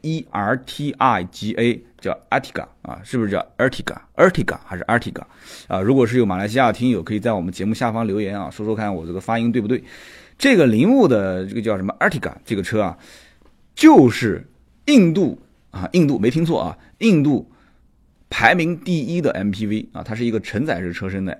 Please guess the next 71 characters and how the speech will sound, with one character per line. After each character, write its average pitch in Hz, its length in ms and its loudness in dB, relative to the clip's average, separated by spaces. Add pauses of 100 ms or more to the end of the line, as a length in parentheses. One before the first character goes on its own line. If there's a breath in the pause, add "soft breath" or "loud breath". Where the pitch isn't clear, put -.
七 - 220 -6
座 120 160 -2
版 85 140 -8
的 - 80 -12
M 95 160 -6
P 98 160 -6
V， 95 180 -6 (220 soft breath)
号 156 260 4
称 160 400 -2
印 175 220 4
度 156 160 2
版 85 200 -6
五 92 120 -6
菱 117 140 0
宏 117 180 -2
光 131 280 2
啊。 107 240 -2 (400 loud breath)
那 165 160 0
有 131 120 4
人 175 80 2
讲 165 160 4
说 170 80 -2
这 175 100 0
车 175 160 2
这 185 100 0
么 156 120 0
牛 135 120 4
逼 151 140 0
的 151 80 4
话， 143 120 0
那 151 60 0
为 151 120 0
什 131 100 0
么 139 80 2
不 131 140 -6
到 147 120 2
中 143 140 -2
国 127 140 2
来 95 100 -2
卖？ 92 180 -4 (220 soft breath)
对 165 80 4
不 127 80 2
起， - 220 -10
因 135 80 -2
为 143 80 -4
五 117 240 -4
菱 127 120 2
宏 120 200 2
光 127 280 2 (560 soft breath)
比 110 380 -2
铃 127 260 6
木 180 200 8
的 135 80 8
这 123 180 4
个 127 100 4
车 - 200 2 (220)
<laughs> - 200 -14
早 90 220 6
了 95 100 4
一 156 140 8
步， 120 200 2 (120 loud breath)
这 196 100 0
车 214 140 8
确 202 200 8
实 156 140 8
当 196 160 4
年 185 180 2
准 113 140 -2
备 104 80 2
进 135 240 0
口 95 180 -2